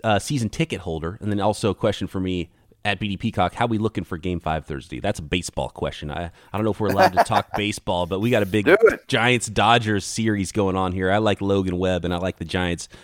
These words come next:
Speaker 1: back at home in Game five to beat the Dodgers. This is a big series. I'm a Giants fan. My wife's a Dodgers fan. It was a big deal, and we got married, uh,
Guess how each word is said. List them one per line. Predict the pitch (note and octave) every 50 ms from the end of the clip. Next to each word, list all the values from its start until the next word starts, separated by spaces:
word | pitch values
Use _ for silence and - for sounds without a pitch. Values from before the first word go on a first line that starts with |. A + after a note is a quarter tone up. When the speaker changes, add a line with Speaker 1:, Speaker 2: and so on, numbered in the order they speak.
| - -
Speaker 1:
back | - G2+ G#2 -
at | G2+ F2
home | - A2 G#2 G2
in | F#2+ F2
Game | D#2+ F#2+ F#2 F2
five | E2+ - F#2 F#2 F#2 E2+ D#2
to | D#2 -
beat | - F#2+ -
the | - F2
Dodgers. | D#2+ F2+ F2 F2 D#2+ D#2+ D#2 E2
This | G2+ B2
is | C#3
a | A#2+
big | F2 - G#2+ G#2 F#2
series. | - - A2 G#2+ G#2 G2+ G2 F#2 - - - - - _ _ _ _
I'm | - G#2+ B2 B2
a | A#2
Giants | G#2 A#2 A2 G#2+ G#2+ -
fan. | - - A2+ G#2+ G#2 G2+
My | G2+ G2+
wife's | G2 G2 G#2 A2 A2 -
a | G2+
Dodgers | E2 F#2+ F#2+ G#2 A2 G#2 G2+ F#2 -
fan. | - F2+ E2 E2
It | E2
was | E2+ E2
a | F2 D#2
big | - G#2+ G2+ F2
deal, | G#2 G#2+ G#2 F#2+
and | F2+
we | F#2 F#2
got | F#2+ F2+ E2+
married, | F2 F2+ F#2+ G2+ G2+ G2 F#2 F2 E2+ F2 - - - - - - - -
uh, | - F#2 F2 F2 E2+